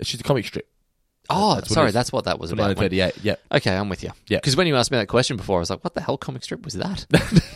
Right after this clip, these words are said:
Speaker 1: No.
Speaker 2: I don't remember that being
Speaker 1: That's
Speaker 2: mentioned.
Speaker 1: who Merryworth is,
Speaker 2: Okay.
Speaker 1: yeah, yeah. Grandpa and, uh, Marge's mum are then at the dance, and she mentions that Moonlight Serenade is her favourite song, which I
Speaker 2: Mm-hmm.
Speaker 1: thought was really nice that Grandpa remembered this and played it at the
Speaker 2: Played it
Speaker 1: wedding.
Speaker 2: at the wedding,
Speaker 1: Yeah.
Speaker 2: yeah.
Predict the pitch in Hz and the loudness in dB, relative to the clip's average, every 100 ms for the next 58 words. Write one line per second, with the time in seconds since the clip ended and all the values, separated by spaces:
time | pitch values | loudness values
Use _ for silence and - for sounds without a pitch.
0 | 587 622 659 480 180 605 - - _ 127 | -4 -2 2 2 2 -4 -6 -6 _ 0
1 | 123 110 95 143 151 95 92 107 101 104 | 2 2 2 2 2 2 0 2 2 2
2 | 101 95 87 - 85 87 87 - 87 - | 2 2 0 -4 -8 -6 -6 -6 -8 -8
3 | _ _ _ _ _ _ _ _ - - | _ _ _ _ _ _ _ _ -18 -18
4 | - _ - 107 113 120 110 101 95 92 | -20 _ -4 -2 2 4 4 4 2 -2
5 | 87 _ _ _ _ - 87 85 80 - | -2 _ _ _ _ -10 -6 -4 -6 -8
6 | 90 101 98 95 92 101 78 80 127 165 | -2 -2 0 0 0 -2 -4 0 0 0
7 | - - - - - 85 - 90 90 - | -4 -12 -16 -20 -10 -8 -6 -4 -4 -4
8 | 87 85 98 98 95 - 101 101 98 92 | -6 -2 0 2 0 0 2 2 4 2
9 | 92 - _ _ 117 120 131 127 - 104 | 0 -8 _ _ 0 2 4 4 4 2
10 | 107 113 120 131 139 104 107 160 170 131 | 2 2 0 2 0 0 0 0 2 2
11 | 107 117 101 110 107 95 90 107 117 - | 2 2 0 0 2 2 2 2 0 0
12 | 104 160 - - _ _ - 92 110 98 | -2 -2 -10 -16 _ _ -14 -6 -2 -2
13 | 98 - 107 101 98 95 95 87 92 | 0 2 2 2 0 0 0 0 2